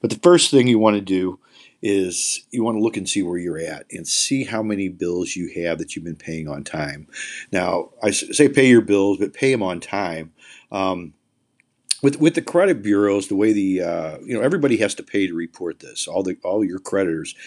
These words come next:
have to pay a fee to report to the credit bureaus, and they will normally, and, and you might see this on your mortgage or some of your other, uh, your other accounts. They'll say it's due by the first, and you'll have what they wanna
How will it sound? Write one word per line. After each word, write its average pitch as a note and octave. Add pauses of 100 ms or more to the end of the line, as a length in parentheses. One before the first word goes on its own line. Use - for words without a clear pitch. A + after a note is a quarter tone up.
(180)
have G2
to G2+
pay F#2
a E2+
fee E2 (340)
to F#2
report E2
to E2+
the E2
credit F2
bureaus, D2 (400)
and F#2+
they A#2
will A2+
normally, C3
and, A2
and B2
you A#2+
might A#2+
see A#2
this G#2
on G#2
your G2
mortgage F#2+
or E2+
some G2+
of F2+
your F2+
other, F2+
uh, D#2 (180)
your F#2+
other G2+
accounts. F#2
They'll F#2
say F#2+
it's -
due G2+
by F#2
the E2
first, A#2 (320)
and G2+
you'll G2+
have G2
what F#2+
they G#2+
wanna G2